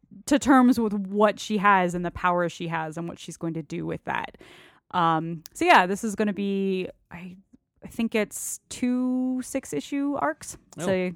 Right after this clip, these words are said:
Speaker 1: sort of a
Speaker 2: cool.
Speaker 1: limited thing. Um, the, yeah, the interview with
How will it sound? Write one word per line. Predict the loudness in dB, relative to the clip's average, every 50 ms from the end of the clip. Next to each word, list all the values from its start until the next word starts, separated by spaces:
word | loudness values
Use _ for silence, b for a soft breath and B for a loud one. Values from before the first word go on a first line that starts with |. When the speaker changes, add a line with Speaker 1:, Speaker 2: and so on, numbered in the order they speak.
| -10 _ -8
Speaker 1:
sort | -4 -4 -2 0
of | 0
a | 0
Speaker 2:
cool. | 2
Speaker 1:
limited | 2 2 2 0 0 -2
thing. | -2 -2 -2 -2 -4 B B B B B B B B B B B B B -4
Um, | 0 2 4 4 4 4 2 0 -2 -2 -4 -8 _ _ _ _ _ -20 -20 _ _ _ _
the, | 2 4 6 6 6 6 6
yeah, | 6 6 6 6
the | 6 4 4
interview | 2 2 2 2 2 2 0
with | 0 0 0 0